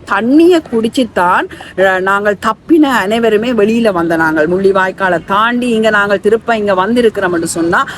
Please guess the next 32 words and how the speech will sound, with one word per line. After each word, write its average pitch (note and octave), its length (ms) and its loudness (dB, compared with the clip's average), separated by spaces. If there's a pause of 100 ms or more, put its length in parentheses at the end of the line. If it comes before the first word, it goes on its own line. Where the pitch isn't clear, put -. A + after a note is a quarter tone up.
(120)
அது G3 340 2
எங்களோட G#3+ 440 0
உயிர் C#4 380 2
காத்த E3+ 340 -4
கஞ்சி. E3 380 0 (220)
அன்றைக்கு A#3+ 500 -2
அந்த B3+ 180 -2
கஞ்சி A#3 500 -2
இல்லாட்டி, A3 360 0
இ-, A#3+ 400 2
இன்னும் A#3+ 560 2
தப்பி B3+ 320 0
வந்த C#4 260 0
அனைவருமே A#3 500 0
நாங்கள் G#3 300 0
இறந்திருக்க G#3+ 520 2
வேணும். E3+ 300 0
ஆனால் G#3 540 0
எங்களோட F#3+ 260 2
உயிரை A3+ 500 2
காத்த F#3 320 -2
கஞ்சி, F#3+ 440 -2 (220)
அன்றைக்கு G#3 380 0
மனித A#3 400 2 (140)
பேரவலம் C#4 560 0
ஒன்று, G#3 240 0
உலகத்தில் G#3+ 460 0
ஒரு G#3+ 220 4
மிகப்பெரிய A3+ 640 0 (140)
பேரவலம் A3 540 2
ஒன்று E3+ 240 0
நடந்திருக்கு. F#3+ 720 0